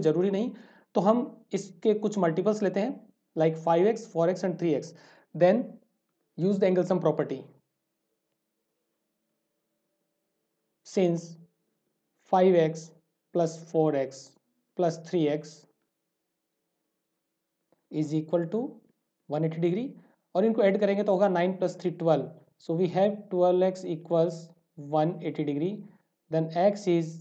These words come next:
one eighty upon twelve। ओके, तो हम इसको डिवाइड करेंगे, ट्वेल्व वन जा ट्वेल्व, ओके, and it is fifteen। So x क्या हो गया हमारा? फिफ्टीन डिग्री हो गया। Then put the values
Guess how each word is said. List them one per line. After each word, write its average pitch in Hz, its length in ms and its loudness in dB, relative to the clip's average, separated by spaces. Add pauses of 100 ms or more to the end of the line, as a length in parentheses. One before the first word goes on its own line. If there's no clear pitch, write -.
(200)
one 156 460 -2 (220)
eighty 160 360 0 (380)
upon 139 320 -4 (140)
twelve। 127 240 0 (460)
ओके, 175 220 0
तो - 520 -10
हम - 20 0
इसको - 180 -2
डिवाइड 175 300 2
करेंगे, 202 220 0 (420)
ट्वेल्व 170 260 2
वन 160 120 2
जा 160 100 2 (160)
ट्वेल्व, 190 340 2 (1400)
ओके, 220 180 -2 (240)
and 180 160 -2
it 175 120 -6
is - 120 -6
fifteen। 151 400 -4 (160)
So - 140 -18 (140)
x - 120 -10
क्या 202 120 4
हो 185 80 4
गया 196 100 4
हमारा? 196 240 -2 (260)
फिफ्टीन 170 360 -4
डिग्री 156 220 0
हो 139 120 0
गया। 120 200 -4 (2250)
Then 202 240 2
put 208 140 0
the 202 80 4
values 190 260 4